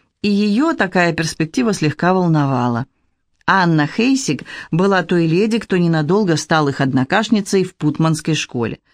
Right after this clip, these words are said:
В конце концов, они заговорили с ней, и выяснилось, что она дружелюбна и, похоже, была рада, как радуются забаве,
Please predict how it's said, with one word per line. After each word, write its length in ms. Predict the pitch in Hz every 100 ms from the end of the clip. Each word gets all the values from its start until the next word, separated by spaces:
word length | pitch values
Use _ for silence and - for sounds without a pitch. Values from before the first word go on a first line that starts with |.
| _
В 60 | -
конце 280 | 240 240 285
концов, 380 | 233 220 247 220
они 220 | 190 180
заговорили 640 | 170 165 170 175 240 190
с 120 | 151
ней, 240 | 139 139 131 -
и 120 | - 175
выяснилось, 600 | 190 214 180 165 151 139
что 200 | - 175
она 180 | 180
дружелюбна 800 | 165 165 151 160 240 349 339 294 277 - - _
и, 140 | 262
похоже, 500 | 254 202 240 240 214
была 340 | 185 185 170
рада, 460 | 170 190 269 190 -
как 220 | - 147
радуются 500 | 151 143 131 127 -
забаве, 520 | 139 147 147 208 208